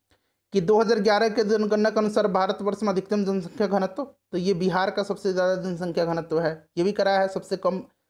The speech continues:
अ, अरुणाचल का है। उसके बाद देखिए ये क्वेश्चन, इसका आंसर आप लोग निकाल लीजिएगा, ठीक है। उसके बाद नेक्स्ट क्वेश्चन देख लीजिएगा कि कल ही मैंने कराया था कि अवायवीय श्वसन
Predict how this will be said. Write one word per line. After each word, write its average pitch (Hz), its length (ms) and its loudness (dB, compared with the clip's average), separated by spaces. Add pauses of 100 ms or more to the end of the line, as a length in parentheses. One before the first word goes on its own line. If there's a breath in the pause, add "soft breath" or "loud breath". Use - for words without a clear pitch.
(220)
अ, 170 280 2
अरुणाचल 180 440 2
का 185 140 -2
है। 156 300 -2 (320 soft breath)
उसके 196 240 -4
बाद 226 120 2
देखिए 220 220 0
ये 220 80 2
क्वेश्चन, 214 380 0
इसका 190 300 0
आंसर 196 260 2
आप 190 160 2
लोग 196 100 2
निकाल 190 260 2
लीजिएगा, 170 360 2
ठीक 226 240 0
है। - 160 -2 (340 loud breath)
उसके 190 240 -2
बाद 220 160 4
नेक्स्ट 220 240 0
क्वेश्चन 233 280 0
देख 214 160 2
लीजिएगा 220 360 2
कि 214 460 -4
कल 208 100 4
ही 233 100 4
मैंने 208 180 4
कराया 151 260 2
था 170 140 0
कि 170 140 -6 (160)
अवायवीय 196 560 2
श्वसन 185 480 0